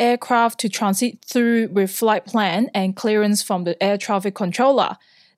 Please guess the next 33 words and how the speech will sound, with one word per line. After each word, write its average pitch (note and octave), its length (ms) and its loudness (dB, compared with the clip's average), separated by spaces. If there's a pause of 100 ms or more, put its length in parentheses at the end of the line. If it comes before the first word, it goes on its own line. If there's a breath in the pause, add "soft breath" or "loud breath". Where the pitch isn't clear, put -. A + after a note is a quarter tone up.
That C#4 240 2
is C4 240 -2
indicated B3+ 680 2
by F3 320 0
R G#3 280 2
A G3 160 4
one G3 360 0
status. - 720 -2 (340 soft breath)
For A3 280 2
R D4+ 200 4
A D#4 140 4
two A#3 580 2
and G3 280 0
R A#3+ 200 4
A A#3 100 4
three A3+ 320 0
status, A3 680 -2 (280 soft breath)
you A#3 200 4
must B3+ 320 2
not B3 280 2
flight B3+ 300 2
plan B3 260 2
through A3+ 300 0
that G#3+ 240 -2
area. G#3+ 560 2 (400)
Like D4 300 4
the D4 160 2
area B3+ 320 6
here, A#3+ 320 2
Romeo B3+ 800 4
four A#3 320 0
five G#3+ 340 0
two G#3 480 2